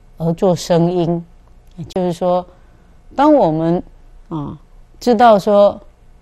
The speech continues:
生命应该要发菩提心啊，那已经要发菩提心的这样的人呢，那这部经能够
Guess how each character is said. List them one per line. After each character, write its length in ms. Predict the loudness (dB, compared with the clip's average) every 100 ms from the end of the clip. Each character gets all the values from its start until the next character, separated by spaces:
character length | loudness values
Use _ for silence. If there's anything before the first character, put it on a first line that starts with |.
| _
生 220 | -4 2
命 200 | 2 2
应 200 | 0 -2
该 180 | -2 -2
要 180 | 0 -2
发 200 | -2 -6
菩 180 | -4 -6
提 180 | -4 -4
心 340 | -2 -2 -2
啊， 140 | -4 -12 -20 -20 -20 -12
那 320 | -4 -2 -2 -8 -20 -20 -20 _ -20 -2
已 140 | 0
经 320 | 4 4 4 -2 -18 _ -20 -20 -14
要 200 | -4 -2
发 260 | -2 -2 -2
菩 220 | -2 -4
提 160 | -2 -2
心 280 | -2 0 2
的 120 | 0
这 160 | 2
样 180 | 0 0
的 120 | -2
人 200 | -6 -10 -10
呢， 200 | -10 -10 -18 -20 -20 -20 -8
那 140 | -4 0
这 180 | 2
部 180 | 4 2
经 400 | 2 0 0 0 -4 -14 _ _ -12
能 220 | -4 -2
够 320 | 2 2 2